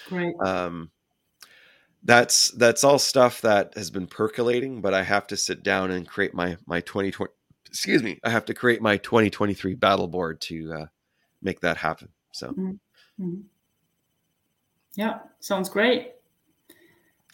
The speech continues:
Speaker 2: I'm
Speaker 1: So
Speaker 2: excited for it. I'm also scared of it, which means I have to go do it.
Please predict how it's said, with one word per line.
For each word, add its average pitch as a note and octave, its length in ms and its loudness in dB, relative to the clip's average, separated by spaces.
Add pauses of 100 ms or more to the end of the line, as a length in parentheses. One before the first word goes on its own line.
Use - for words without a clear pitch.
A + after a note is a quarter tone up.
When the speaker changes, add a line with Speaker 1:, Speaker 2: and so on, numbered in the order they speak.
Speaker 2:
I'm C3+ 140 6
Speaker 1:
So - 20 6
Speaker 2:
excited B2+ 460 2
for D3 260 2
it. D#3+ 60 0
I'm G#2 160 0
also G#2+ 240 -2
scared G2+ 380 0
of A2 80 0
it, C3+ 160 -2
which - 240 -10
means F#2+ 260 -6
I F2+ 80 -2
have F#2+ 220 -6
to F#2 80 -10
go F#2+ 100 -6
do F2+ 220 -2
it. - 80 -6